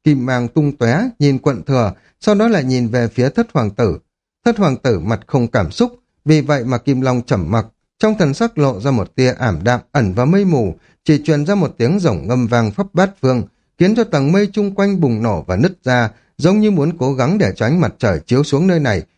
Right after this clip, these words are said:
khiến cho càn khôn sáng tỏ. Nhưng đáng tiếc cho dù giờ là giữa trưa, nhưng gợn sóng đến từ quận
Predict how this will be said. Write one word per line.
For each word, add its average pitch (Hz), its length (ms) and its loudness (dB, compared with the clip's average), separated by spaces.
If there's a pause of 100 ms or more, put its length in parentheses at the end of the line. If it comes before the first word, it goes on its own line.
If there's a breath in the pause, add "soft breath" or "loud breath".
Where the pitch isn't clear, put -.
(140)
khiến 190 200 2
cho 220 100 2
càn 120 340 -2
khôn 117 220 0
sáng 151 260 0
tỏ. 110 280 0 (580)
Nhưng 208 200 4
đáng 170 200 0
tiếc 254 260 -2
cho 214 140 -2
dù 127 200 0
giờ 117 200 2
là 117 180 0
giữa 127 280 0
trưa, 151 280 2 (340)
nhưng 214 200 2
gợn 151 220 -2
sóng 139 280 -2
đến 185 160 0
từ 147 100 0
quận 120 200 -4